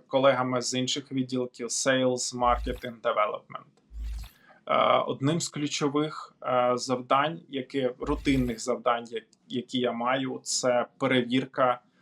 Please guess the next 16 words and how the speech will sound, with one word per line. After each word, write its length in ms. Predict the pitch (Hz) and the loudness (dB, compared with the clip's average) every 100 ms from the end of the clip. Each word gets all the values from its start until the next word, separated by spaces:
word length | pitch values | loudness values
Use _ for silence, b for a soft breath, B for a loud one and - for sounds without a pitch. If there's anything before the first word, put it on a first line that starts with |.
| b _ | b _
е, 240 | 135 123 120 | 0 0 0
завдань, 600 | 113 120 117 123 127 131 | 0 0 4 4 2 0
що 960 | - - 127 123 123 120 120 131 - - | -4 -2 2 4 4 4 2 0 -4 -10
виконали 540 | 127 127 127 123 120 | -4 -4 -2 -2 -2
мої 280 | 117 117 110 | -2 -4 -6
підлеглі. 640 | 113 123 113 120 - - - b b b b b b b - | -6 -6 0 0 0 -8 -18 b b b b b b b -2
Е, 420 | - 123 127 127 | 2 4 4 2
щ-, 400 | 127 - - - | 0 -2 -2 -2
я 100 | 151 | -2
перевіряю 500 | 160 170 156 156 151 | 0 2 6 8 8
якість 480 | 131 151 175 - - | 8 4 4 -4 -2
роботи, 520 | 165 147 147 156 147 | -2 0 2 2 0
підтверджую, 640 | 135 139 131 139 135 123 127 | -4 -6 2 4 4 2 -2
що 240 | - 131 | 0 -2
все 240 | 120 - 123 | -2 -2 -4
правильно, 800 | - 127 131 131 135 131 131 | 4 6 8 6 2 2 2